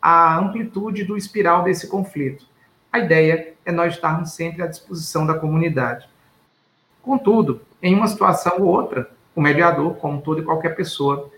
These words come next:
pode sim se envolver em conflito. E esse conflito, como é que ele vai sair? Aí é uma individualidade de cada um. Mas as técnicas de mediação orientam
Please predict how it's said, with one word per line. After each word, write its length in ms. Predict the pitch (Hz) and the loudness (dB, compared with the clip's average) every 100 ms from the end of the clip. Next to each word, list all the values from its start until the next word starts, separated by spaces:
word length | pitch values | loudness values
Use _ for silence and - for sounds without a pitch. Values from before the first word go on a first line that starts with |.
| _ _ | _ _
pode 260 | 175 - - | -2 0 0
sim 140 | 190 | -2
se 160 | 190 175 | -2 0
envolver 300 | 156 143 156 | 0 0 -2
em 100 | 156 | -2
conflito. 520 | 151 139 139 123 _ _ _ _ - | -6 -8 -6 -6 _ _ _ _ -6
E 100 | 247 | 0
esse 200 | 156 - | 0 0
conflito, 580 | 180 160 165 156 156 - _ _ | -4 -4 0 0 0 -12 _ _
como 160 | - 151 | -4 0
é 80 | |
que 120 | 170 190 | 2 2
ele 80 | |
vai 180 | 160 165 | 2 0
sair? 500 | 160 196 170 160 165 - _ - | 2 0 2 2 0 -6 _ -8
Aí 480 | 147 151 160 160 - - | -2 2 2 0 -10 -8
é 20 | |
uma 140 | 143 | -4
individualidade 800 | 160 151 147 151 143 143 143 143 | -2 -4 -4 -2 -2 -2 -2 -2
de 80 | - | -8
cada 340 | - 151 143 139 | -4 -2 0 -2
um. 140 | 123 - _ _ _ | -2 -8 _ _ _
Mas 200 | - 143 | -10 -2
as 260 | 160 160 - | 0 0 0
técnicas 500 | 170 180 190 175 160 | 0 2 0 0 0
de 60 | 160 | 2
mediação 640 | 160 156 143 - 170 175 | 0 0 -2 -2 -2 2
orientam 580 | 175 170 160 160 - | 4 4 2 0 -4